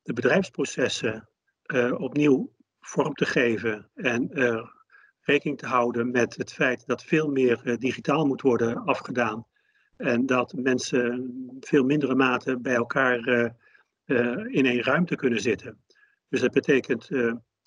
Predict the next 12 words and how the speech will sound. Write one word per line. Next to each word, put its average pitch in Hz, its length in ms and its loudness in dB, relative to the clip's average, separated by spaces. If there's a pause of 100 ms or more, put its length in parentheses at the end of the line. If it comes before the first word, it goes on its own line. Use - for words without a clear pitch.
(240)
bijvoorbeeld 143 580 4
voor 127 300 2
het 117 100 -2
huurderscontact 143 1000 2 (440)
dat - 220 -2
dat 123 200 -2
veel 147 200 4
meer 131 300 4
nog 123 180 -4
moet 123 140 -2
worden 120 220 2
gedigitaliseerd. 123 960 2